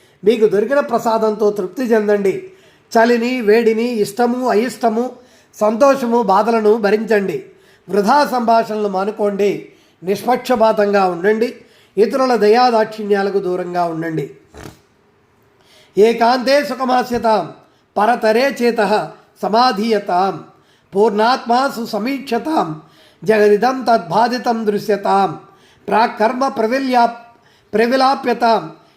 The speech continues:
చితిబలాన్నాప్యుచ్చరై శ్లిష్యతాం ప్రారభ్యం త్విహ భుజ్యతామద పరబ్రహ్మాత్మనా స్థీయతాం. ఒంటరితనంలో కూడా సంతోషంగా ఉండండి.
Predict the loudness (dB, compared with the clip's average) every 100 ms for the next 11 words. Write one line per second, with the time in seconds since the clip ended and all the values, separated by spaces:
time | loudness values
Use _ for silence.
0 | _ -8 -6 0 2 4 2 0 0 0
1 | -2 -6 -4 -2 0 0 -2 -10 -6 -4
2 | -2 2 0 -2 -14 _ _ _ -4 0
3 | 2 2 0 -4 -4 -2 2 2 0 -4
4 | -20 _ _ -4 -2 0 0 0 0 -2
5 | -6 -2 0 0 0 -2 0 0 0 -2
6 | 2 0 -2 -2 -2 0 0 2 0 -6
7 | -20 _ _ _ _ _ -6 0 2 2
8 | 0 0 0 0 0 0 0 0 -2 -4
9 | -4 -2 0 2 0 -2 -4 -4